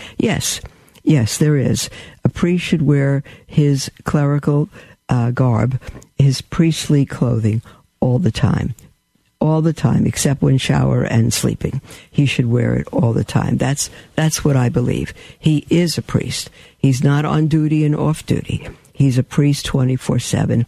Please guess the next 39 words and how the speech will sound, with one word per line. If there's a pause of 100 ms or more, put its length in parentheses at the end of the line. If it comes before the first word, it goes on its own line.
(300)
and
I
believe
that
priests
should
wear
their
clerics (400)
all
the
time. (420)
You
never
know. (480)
Uh, (520)
priests
never
know
when
they
affect
others.
Even
if
others
don't
speak
to
them, (380)
they
think
of
God. (140)
They
may
go
to
confession